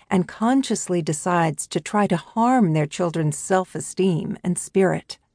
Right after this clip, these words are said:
What I know from my own life, and from the experiences with all the children I have worked with throughout my career, is the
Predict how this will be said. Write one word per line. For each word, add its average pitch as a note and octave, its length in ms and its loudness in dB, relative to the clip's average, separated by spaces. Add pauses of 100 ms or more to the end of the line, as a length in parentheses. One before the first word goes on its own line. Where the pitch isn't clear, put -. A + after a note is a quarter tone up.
(1300)
What G#3 220 4
I C#4+ 160 0
know A#3+ 220 4
from E3+ 240 -2
my D#3+ 240 2
own D#3 200 2
life, C#3 380 -6 (480)
and A#3 320 4
from G#3+ 220 4
the F#3+ 160 6
experiences F3+ 840 0
with E3+ 160 -2 (120)
all G3+ 240 4
the B3 120 -4
children F#3+ 480 -2
I E3 120 2
have E3 200 0
worked F3 280 0
with D#3 260 0
throughout F#3 420 4
my F3 140 2
career, E3 560 0 (720)
is E3+ 200 2
the E3+ 180 0